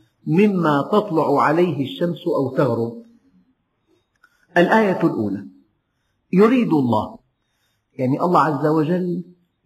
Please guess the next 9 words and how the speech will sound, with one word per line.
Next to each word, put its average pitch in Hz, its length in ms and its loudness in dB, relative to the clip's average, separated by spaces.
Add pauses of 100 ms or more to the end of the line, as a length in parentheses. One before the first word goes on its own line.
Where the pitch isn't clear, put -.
(140)
إرادته 170 720 2
أن 151 120 2
يهدينا، 120 680 -2 (1500)
أن 196 180 4
يعرفنا 160 640 2
بذاته، 120 520 -2 (960)
أن 175 200 4
يعرفنا 175 680 2
طريق 160 460 -2